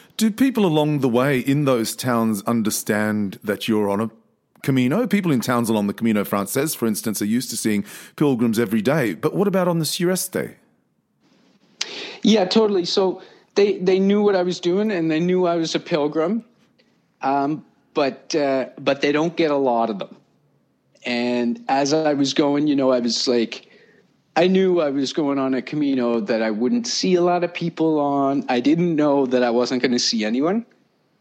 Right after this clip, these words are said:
Speaker 2: Um, and, and, like, you know, I knew pretty quick after the first couple days of checking the sign-in book, seeing, okay, there's no <laughs> one ahead of me for weeks. Um,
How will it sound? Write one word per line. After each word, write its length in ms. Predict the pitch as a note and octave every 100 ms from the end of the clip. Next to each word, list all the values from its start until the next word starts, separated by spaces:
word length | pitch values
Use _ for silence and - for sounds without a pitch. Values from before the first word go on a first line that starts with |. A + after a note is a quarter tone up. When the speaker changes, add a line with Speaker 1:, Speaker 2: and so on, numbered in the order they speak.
| _ _ _ -
Speaker 2:
Um, 480 | B2 B2 A#2+ A#2 -
and, 300 | C3 B2+ A#2
and, 140 | B2+ B2+
like, 360 | A#2+ A#2+ - _
you 100 | -
know, 200 | C#3 C3 -
I 100 | D#3
knew 200 | F3 G3+
pretty 300 | A3 F#3 E3
quick 340 | - C3+ -
after 480 | A#2+ A2+ C3 A#2+ G2 -
the 60 | C3
first 520 | - - F3 D3+ -
couple 320 | F3 C#3+ D#3
days 540 | C#3+ C#3+ C3 B2+ A#2+ G#2+
of 140 | G2+
checking 440 | - C3 B2+ C#3+ B2
the 100 | B2
sign-in 560 | - A2+ A#2+ D3 E3+
book, 300 | F3+ A3+ - - _ _ _ _ _
seeing, 720 | - - C3 A#2+ A#2 A#2 A#2 _ _ -
okay, 300 | A2 - G2
there's 360 | G2 A#2 B2 -
no 220 | C#3 F#3+
<laughs> 100 | C#3+
one 80 | F3
ahead 320 | C#3 F#3+ F#3
of 140 | G3 E3+
me 220 | D3+ B2
for 280 | - A#2 A2+
weeks. 720 | A2+ B2 C3+ B2 - - - - _ _ _ _ _ B2
Um, 480 | A#2 G#2+ A2 G2+